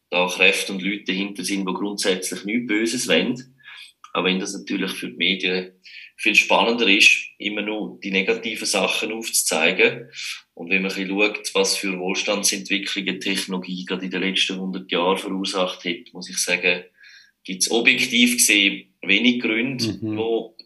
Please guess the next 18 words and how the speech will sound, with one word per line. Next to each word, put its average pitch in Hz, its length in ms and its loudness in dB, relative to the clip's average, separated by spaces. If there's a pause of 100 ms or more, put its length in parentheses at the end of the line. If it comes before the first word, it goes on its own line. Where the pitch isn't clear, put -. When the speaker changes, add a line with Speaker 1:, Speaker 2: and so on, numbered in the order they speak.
Speaker 1:
gegen 120 560 4 (680)
den 104 180 2
Vorteil 110 600 2
von - 320 -6 (240)
diesen 104 220 2
Entwicklungen 107 640 -4
spricht. - 560 0
Aber 110 220 -2
man 104 100 -8
muss 107 160 -12
natürlich 98 320 -6
immer 104 200 -4
im 98 140 -4
Kopf 95 320 -8
behalten, 87 400 0
dass 85 220 -2
es - 100 -4
auch 87 380 0